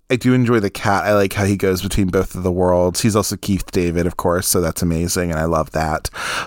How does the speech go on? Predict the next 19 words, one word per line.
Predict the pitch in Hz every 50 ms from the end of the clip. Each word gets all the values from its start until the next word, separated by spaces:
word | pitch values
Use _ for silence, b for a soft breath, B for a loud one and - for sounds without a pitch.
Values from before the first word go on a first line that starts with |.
| B -
But | 113 107 104 98 98 85 - - B B B B B B B B _ _
I | - 117 120
really | 113 113 120 123 123 120 110
just | 117 120 110 - -
think, | - 110 101 104 98 -
like, | 107 101 95 95 92 90 - - - - - - - - - - - - - - - - - - - - - - - - - - - - -
he | - - 147 147
kind | - - 147 131
of | 127 117
has | 123 120 113 107 98
the | 107 110 101
wise, | 95 101 98 98 98 95 95 95 98 101 101 104 - - - - - - - -
you | 120 113
know, | 104 101 95 95 95 95 95
words | 98 95 101 95 95 95 95 98 104 107 - -
of | - 117 110 107
this. | 120 120 120 131 135 - - - - - B B B B B B B B -
Um, | - 104 101 98 95 92 92 87 82 - _ _ _ _ _ _ _ _ _ -
he, | - - - 120 110 104 101 98 98 98 95 87